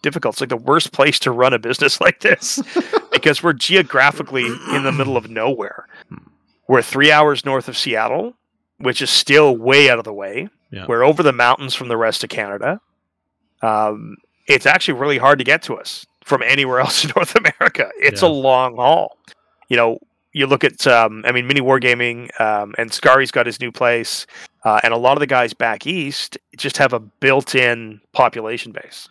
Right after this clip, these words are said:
Speaker 2: Yeah, it's true.
Speaker 1: Right? And it's, it's a real challenge. I mean, Edmonton is a lot farther north than Calgary,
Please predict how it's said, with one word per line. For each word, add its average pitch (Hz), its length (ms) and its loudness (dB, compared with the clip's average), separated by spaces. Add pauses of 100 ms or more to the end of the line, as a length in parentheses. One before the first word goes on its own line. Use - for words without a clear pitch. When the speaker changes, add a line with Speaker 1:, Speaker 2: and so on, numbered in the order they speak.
(240)
Speaker 2:
Yeah, 98 220 -6
it's - 140 -14
true. 90 280 -12 (600)
Speaker 1:
Right? 104 240 -8 (300)
And 120 160 0
it's, 110 240 -2
it's 120 200 -4
a 123 80 0
real 123 240 0
challenge. 120 640 0
I - 20 -20
mean, 120 120 -4
Edmonton 160 340 0
is 123 100 -10
a 127 60 -4
lot 131 320 0
farther 135 300 0
north 120 260 -6
than 107 140 -8
Calgary, 113 720 -2